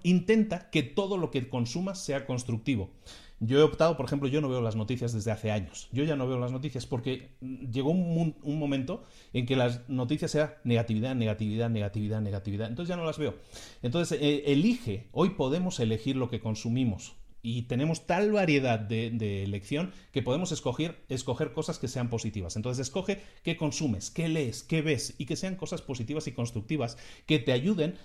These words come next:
a tener ese, esa óptica más po-, más optimista que a lo mejor ahora no tenemos. Escoge también hablar con gente que tenga esa misma óptica que tú quieres tener, esa óptica, eh, optimista.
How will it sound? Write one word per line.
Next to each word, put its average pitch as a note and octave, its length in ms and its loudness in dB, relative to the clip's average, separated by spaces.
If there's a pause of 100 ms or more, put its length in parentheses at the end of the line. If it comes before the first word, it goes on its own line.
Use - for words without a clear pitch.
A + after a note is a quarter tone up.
(100)
a C3 160 0
tener D3 260 2
ese, F3 300 -2
esa C#3+ 240 0
óptica D3 380 -2
más B2+ 220 -2
po-, - 220 -12
más C#3+ 240 -2
optimista C#3+ 500 -2
que - 80 -4
a A#2 40 0
lo A2+ 40 2
mejor A2+ 260 0
ahora G#2 180 0
no G2+ 120 -2
tenemos. F2 420 -10 (420)
Escoge E3 400 2
también D3+ 320 4
hablar C#3 340 2
con C3 180 0
gente C3+ 580 -4
que B2 120 0
tenga D#3 360 0
esa C#3 320 -2
misma C3 360 0
óptica A#2 340 -4
que A2 120 -4
tú A#2+ 180 -6
quieres A#2 260 -2
tener, A#2+ 220 0
esa A#2 180 -2
óptica, B2 500 -2
eh, G#2+ 280 -2
optimista. B2+ 640 -2